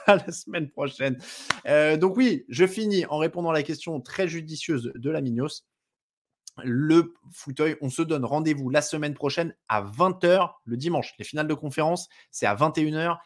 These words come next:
et à minuit trente, exactement comme aujourd'hui. Donc, euh, le fauteuil de la semaine prochaine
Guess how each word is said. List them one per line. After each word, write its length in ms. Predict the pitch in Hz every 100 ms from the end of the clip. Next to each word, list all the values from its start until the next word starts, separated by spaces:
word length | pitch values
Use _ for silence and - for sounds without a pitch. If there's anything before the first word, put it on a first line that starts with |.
| _ -
et 100 | 165
à 60 | 160
minuit 240 | 160 156
trente, 240 | 135 127
exactement 600 | 107 104 220 - 180 170
comme 180 | 156 151
aujourd'hui. 500 | 143 135 123 147 202 _ _ _ 113
Donc, 460 | 120 170 208 - - - _ -
euh, 380 | 104 101 98 95
le 300 | 104 135 170
fauteuil 360 | 170 131 139
de 40 | 139
la 80 | 107
semaine 220 | - 110
prochaine 480 | - 98 127 135